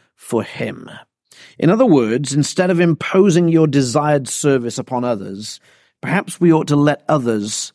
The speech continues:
seek that service out. So we, we ask ourselves, as the body of Christ,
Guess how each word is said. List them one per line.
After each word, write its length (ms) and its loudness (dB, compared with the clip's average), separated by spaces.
seek 680 -8
that 220 -4
service 840 -6
out. 680 -6
So 160 0
we, 180 -2
we 200 4
ask 260 2
ourselves, 560 2
as 160 0
the 80 0
body 280 2
of 100 0
Christ, 720 -4